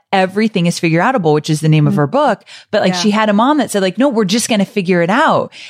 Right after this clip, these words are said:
Speaker 1: And you're right. Some
Speaker 2: Yeah.
Speaker 1: people, when they are raised by people that are like, "Hey, be resourceful, figure this out. There's nothing you can't do,"
Speaker 2: Mm-hmm.
Speaker 1: then
Speaker 2: Yeah.
Speaker 1: that is gonna give you maybe an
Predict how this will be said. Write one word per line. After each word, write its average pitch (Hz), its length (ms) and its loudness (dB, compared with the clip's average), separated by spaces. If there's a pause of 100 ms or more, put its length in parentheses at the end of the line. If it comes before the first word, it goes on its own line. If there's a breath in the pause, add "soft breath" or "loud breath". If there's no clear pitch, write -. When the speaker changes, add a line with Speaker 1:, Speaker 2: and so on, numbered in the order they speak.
(120)
Speaker 1:
And 214 220 2
you're 226 240 0
right. 277 360 -2
Some 254 240 0
Speaker 2:
Yeah. 294 160 -10
Speaker 1:
people, 226 380 0
when 202 320 0
they 220 240 0
are 208 140 0
raised 214 640 0
by 185 200 0
people 196 320 -2
that 175 160 0
are 175 80 2
like, 165 300 -2
"Hey, 254 460 0 (180 soft breath)
be 233 160 2
resourceful, 262 680 0
figure 226 300 0
this 262 220 -2
out. 247 260 0
There's 180 160 -4
nothing 233 300 2
you 233 100 4
can't 214 340 -2
do," 285 280 2
Speaker 2:
Mm-hmm. 165 320 2 (280 loud breath)
Speaker 1:
then 208 140 4
Speaker 2:
Yeah. 165 200 2
Speaker 1:
that 190 200 0
is 415 220 -2
gonna 226 200 2
give 196 160 0
you 202 100 2
maybe 196 280 2
an 175 140 0